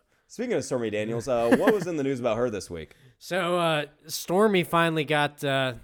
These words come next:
Speaker 2: she, she kinda went to stormy waters, actually.
Speaker 1: Ooh.
Speaker 2: Um, so, uh, a California judge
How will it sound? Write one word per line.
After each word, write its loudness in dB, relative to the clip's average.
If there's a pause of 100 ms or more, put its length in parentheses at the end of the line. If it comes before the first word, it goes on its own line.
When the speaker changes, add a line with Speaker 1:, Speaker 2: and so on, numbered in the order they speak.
(220)
Speaker 2:
she, -10
she -10
kinda -6
went -8
to -12
stormy -8
waters, -4
actually. -12 (460)
Speaker 1:
Ooh. -6
Speaker 2:
Um, -6 (500)
so, 2 (400)
uh, -6
a -10
California 0
judge -2